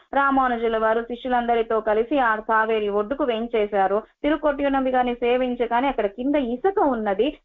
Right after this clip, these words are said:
అలాగే ఇసుకలో దండవత్ ప్రణామం చేశారు భగవద్ రామానుజుల వారు. ఎంతసేపు అయినా కూడా పెరిగితే మన తిరుక్కోటియూర్ నంబి గారు పైకి లేవనెత్తట్లేదు. మనం దండవత్ ప్రణామం చేశాము అంటే ఆచార్యులు, "సరి చాలు, లెగవండి" అని ఆదేశించాలి.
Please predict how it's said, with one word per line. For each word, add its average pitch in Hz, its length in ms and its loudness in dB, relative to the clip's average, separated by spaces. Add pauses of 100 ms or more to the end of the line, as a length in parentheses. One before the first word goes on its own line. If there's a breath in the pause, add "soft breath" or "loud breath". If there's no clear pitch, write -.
అలాగే 262 480 2
ఇసుకలో 294 580 0
దండవత్ 254 460 -2
ప్రణామం 226 480 0
చేశారు 208 320 0
భగవద్ 220 360 0
రామానుజుల 202 640 0
వారు. 190 380 2 (300 soft breath)
ఎంతసేపు 294 680 -2
అయినా 294 220 2
కూడా 302 220 0
పెరిగితే 262 680 0
మన 220 460 -4
తిరుక్కోటియూర్ 294 720 0
నంబి 240 240 0
గారు 233 200 2
పైకి 285 480 -2
లేవనెత్తట్లేదు. 220 1200 0 (320)
మనం 190 280 -2
దండవత్ 262 420 0
ప్రణామం 269 560 0
చేశాము 247 580 0
అంటే 254 200 0
ఆచార్యులు, 254 840 0
"సరి 269 500 -2
చాలు, 240 260 0
లెగవండి" 254 540 0
అని 302 120 2
ఆదేశించాలి. 254 800 0